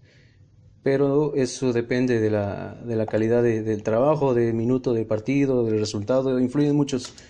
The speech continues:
muchos, muchos, eh, determinantes para poder determinar cómo puedo defender yo durante un partido. Eh, son noventa minutos que se juegan en intensidad, con mucha concentración. Eh, bloque bajo, siempre realizando la basculación donde se va orientada la pelota,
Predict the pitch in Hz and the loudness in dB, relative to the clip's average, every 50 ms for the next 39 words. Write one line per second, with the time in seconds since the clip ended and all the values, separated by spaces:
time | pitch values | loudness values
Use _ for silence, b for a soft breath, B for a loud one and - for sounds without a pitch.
0 | B B B B B B B 135 151 156 151 147 131 - - - - 127 127 139 | B B B B B B B 0 0 0 0 -4 -6 -8 -10 -10 -6 -2 -2 -2
1 | 143 147 - 131 120 - 117 110 110 110 110 110 - 113 107 113 110 120 127 127 | -2 -2 -4 -6 -6 -4 -4 -2 -2 0 -2 -2 -2 -2 -2 -2 -2 -2 -4 -4
2 | - - - 117 107 107 104 - 107 110 113 117 117 117 110 110 104 104 104 107 | -6 -6 -4 -4 -4 -4 -4 -6 -6 -4 -4 -6 -6 -8 -8 -8 -6 -4 -4 -4
3 | 113 110 113 123 117 110 110 - 117 113 110 107 104 101 104 101 104 104 104 107 | -6 -6 -4 -6 -6 -6 -6 -6 -4 -4 -2 -2 -4 -4 -6 -6 -4 -4 -4 -4
4 | 110 107 104 101 101 95 104 113 113 113 113 107 - - 104 107 104 101 - B | -4 -4 -4 -4 -6 -6 -8 -8 -8 -8 -8 -8 -8 -6 -6 -6 -6 -8 -10 B
5 | B B B B B B B B B - - 101 98 - - 113 117 120 117 117 | B B B B B B B B B -10 -8 -8 -6 -4 -2 -2 0 0 0 -2
6 | 120 117 110 104 104 120 123 120 - - - 104 - - 107 113 117 113 110 104 | -2 -2 -4 -2 -2 -4 -4 -4 -8 -10 -10 -10 -10 -8 -6 -6 -4 -4 -6 -6
7 | 104 - 107 101 - 113 120 131 127 127 - 123 117 120 123 123 120 113 - 110 | -6 -8 -8 -8 -4 -4 -4 -4 -4 -6 -8 -6 -4 -4 -4 -4 -4 -6 -6 -6
8 | 101 98 104 98 101 101 98 - - 110 110 107 b b b b b b b b | -6 -6 -6 -6 -6 -6 -6 -6 -6 -6 -6 -8 b b b b b b b b
9 | b b b b b b b b b b b b 127 131 143 147 147 135 147 151 | b b b b b b b b b b b b 0 2 2 2 4 4 4 2
10 | 151 147 143 160 170 165 160 170 151 - 160 160 160 151 139 135 127 120 - 143 | 4 4 2 2 2 2 0 -2 0 0 0 2 2 4 4 2 2 2 2 2
11 | 143 147 135 127 120 120 117 - - 127 120 113 - 135 139 143 135 - - 123 | 2 4 4 4 4 2 2 2 2 2 2 2 2 2 2 2 2 2 2 2
12 | 123 123 127 123 120 127 131 123 120 117 110 123 123 143 156 151 156 151 147 | 2 4 2 2 2 2 2 2 2 2 2 2 2 2 2 2 2 0 0